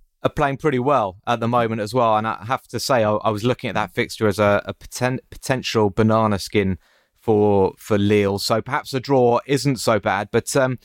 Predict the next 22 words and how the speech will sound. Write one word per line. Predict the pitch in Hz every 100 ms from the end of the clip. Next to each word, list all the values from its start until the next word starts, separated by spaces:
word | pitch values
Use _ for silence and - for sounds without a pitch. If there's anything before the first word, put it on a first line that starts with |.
| _ _ _ _ _
Andy, | 165 175 156 135
we'll, | 143 143 135 - _ _
we'll | - 151
come | - 185 190
on | 185
to | 165
the | 151
game | 156 143
you | 143
commentated, | - 131 123 127 120 120
Marseille | 120 127 - 131 120
against | 120 120 - -
Angers. | 123 131 117 110 104
But | 113 - _ _ -
just | 185 -
a | 160
word | 151 151 143 135 - _ _ _
perhaps | 151 - -
about | 123 113 139
Angers | 143 127 139 135
and, | 123 120
uh, | 123 117